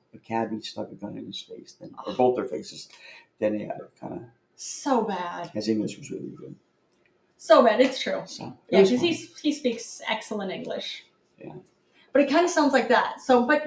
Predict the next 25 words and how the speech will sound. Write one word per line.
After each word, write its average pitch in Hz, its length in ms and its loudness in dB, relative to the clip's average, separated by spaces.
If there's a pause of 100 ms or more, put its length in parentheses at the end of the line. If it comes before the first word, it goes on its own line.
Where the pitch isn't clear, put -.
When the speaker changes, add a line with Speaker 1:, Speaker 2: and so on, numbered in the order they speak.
Speaker 2:
then 320 120 4
again, 339 200 2
Speaker 1:
No, 269 120 8
Speaker 2:
all 139 200 12
Speaker 1:
mine's 175 260 12
better. - 420 8 (480)
Speaker 2:
Ah, 262 480 8
okay. 233 240 -2
Speaker 1:
There's 131 200 4
competition. 151 800 4 (680)
There's 127 220 6
basketball. 143 1000 8 (140)
Speaker 2:
Okay. 311 580 2 (340)
Speaker 1:
There's 131 200 6
Olympics. 123 880 8 (760)
There's - 340 -10
Speaker 2:
Oh, 311 280 12
okay. - 40 10
Speaker 1:
country 196 360 8
pride. 175 640 6 (220)
Speaker 2:
There's 262 180 2
country 269 340 0
pride. - 540 2 (120)
Speaker 1:
Yeah. 131 500 4
Speaker 2:
Okay. 262 280 -8